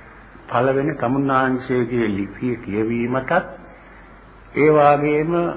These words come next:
බෞද්ධයින්ට තිබෙන එකම බෞද්ධ පත්‍රයේ ඒ නිසා වීමයි. සාකච්ඡා කරන විට මට එතුමාගෙන් ඉතාම වටිනා උපදේශයක්, අවවාදයක් ලැබුණා. ඒ උපදේශය මෙන්න මේකයි.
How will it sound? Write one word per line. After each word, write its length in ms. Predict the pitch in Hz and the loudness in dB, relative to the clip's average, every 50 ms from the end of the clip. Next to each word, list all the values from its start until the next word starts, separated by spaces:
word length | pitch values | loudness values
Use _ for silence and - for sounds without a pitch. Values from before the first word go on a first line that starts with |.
| - - - - 107 | -10 -14 -14 -12 -6
බෞද්ධයින්ට 1120 | 104 101 113 127 143 156 151 147 147 143 143 143 147 147 143 139 139 135 131 - - - - 123 113 110 - | -2 2 2 4 4 2 0 -4 -6 -6 -2 -2 0 0 0 -2 -2 -4 -4 -6 -12 -8 -6 -6 -6 -6 -6
තිබෙන 400 | - - 117 120 135 143 143 165 175 - | -4 -4 -2 0 0 0 0 -2 -4 -6
එකම 400 | 110 110 110 - - 151 151 160 165 165 160 - - - | -8 -10 -12 -6 -4 -2 -2 0 -2 -4 -6 -8 -12 -8
බෞද්ධ 400 | - 113 117 131 135 131 135 147 | -4 -2 -2 -2 -2 -4 -6 -6
පත්‍රයේ 600 | 139 - 123 120 - - - 117 131 143 135 110 120 | -4 -2 -2 -2 -4 -8 -8 -4 -2 -2 -2 -2 -2
ඒ 160 | 120 123 120 | -2 -2 -2
නිසා 360 | 123 113 - - 120 117 135 139 - | -4 -6 -6 -4 -4 -4 -4 -4 -8
වීමයි. 540 | - - 113 107 98 - 58 57 - - - - - - _ _ _ _ _ _ _ _ - - | -8 -8 -6 -6 -6 -8 -10 -14 -16 -18 -20 -20 -20 -20 _ _ _ _ _ _ _ _ -20 -20
සාකච්ඡා 720 | - - - 127 147 165 156 151 135 - - 131 143 135 135 | -10 -2 2 2 4 4 4 0 -2 -2 -2 0 0 2 2
කරන 280 | 131 135 120 117 117 | 2 0 0 0 0
විට 260 | 107 107 113 113 - 151 | 0 0 0 -2 -2 -2
මට 320 | 147 123 110 120 127 - 156 160 165 - - - - - - - - - - - - - - - - - - - - - - - - - - - - - - - - | -2 0 0 0 0 0 0 0 0 0 -2 -6 -10 -18 -20 -20 -20 -20 -20 -20 -20 -20 -20 -20 -20 -20 -20 -20 -20 -20 -20 -20 -20 -20 -20 -20 -20 -20 -20 -14 -10
එතුමාගෙන් 680 | - 113 - 160 147 151 139 139 135 135 139 135 131 127 | -10 -6 -4 -2 2 4 4 4 4 2 2 0 -2 -2
ඉතාම 420 | 117 117 - - 135 143 143 156 151 | -4 -4 -2 0 2 4 4 2 0
වටිනා 460 | 139 123 120 - 135 135 135 135 131 | -2 -2 -4 -2 -4 -2 0 0 0
උපදේශයක්, 720 | 123 113 - 127 120 123 120 117 117 - 123 123 117 - - - - - - - - - - - | -2 -2 -4 -4 -2 -2 -2 -2 -2 -2 0 0 0 -2 -6 -12 -16 -18 -18 -20 -20 -20 -18 -8
අවවාදයක් 640 | - 110 120 117 113 110 110 98 104 104 98 92 - | -4 -2 0 2 2 2 2 2 0 -2 -2 -2 -4
ලැබුණා. 420 | - - 107 139 160 - - - - - - - - - - | -4 -2 -2 -2 -2 -4 -8 -10 -12 -18 -20 -20 -20 -16 -8
ඒ 160 | 110 117 120 | -4 -2 -2
උපදේශය 560 | 110 113 - 131 131 139 135 135 131 - 139 127 | -2 -2 -4 -2 0 0 0 0 0 -2 -4 -4
මෙන්න 240 | 127 120 113 107 104 | -4 -4 -4 -6 -6
මේකයි. 580 | 98 104 127 143 135 - - 117 107 101 110 | -4 -4 -4 -4 -6 -4 -2 -2 -2 -2 -2